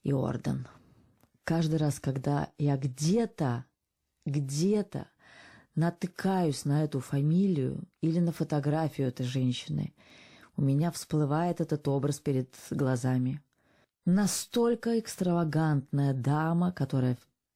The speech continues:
преподавала в училище, которую на сцене я не, не застала. Я застала ее только в качестве педагога. Короткая стрижка под мальчика, уже чуть-чуть седая, с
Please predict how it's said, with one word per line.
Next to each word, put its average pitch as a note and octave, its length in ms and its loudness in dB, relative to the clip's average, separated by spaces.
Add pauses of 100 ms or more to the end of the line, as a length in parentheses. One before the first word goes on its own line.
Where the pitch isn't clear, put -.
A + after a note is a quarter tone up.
(100)
преподавала C3 720 0
в B2 80 -4
училище, F#3 480 -2
которую D#3 500 0
на E3+ 160 2
сцене F3 480 2
я D3 240 2
не, C#3 260 2 (120)
не D3+ 180 4
застала. F#3 840 -2
Я D3 140 0
застала D3 400 0
ее D#3+ 220 2
только F3+ 280 0
в C#3+ 80 -6
качестве D3 460 -2
педагога. D3+ 760 0 (120)
Короткая F#3 480 0
стрижка F3+ 420 0
под C#3+ 220 -2
мальчика, C#3 640 0 (140)
уже E3 640 2
чуть-чуть - 560 0
седая, C#3 720 0
с - 240 -8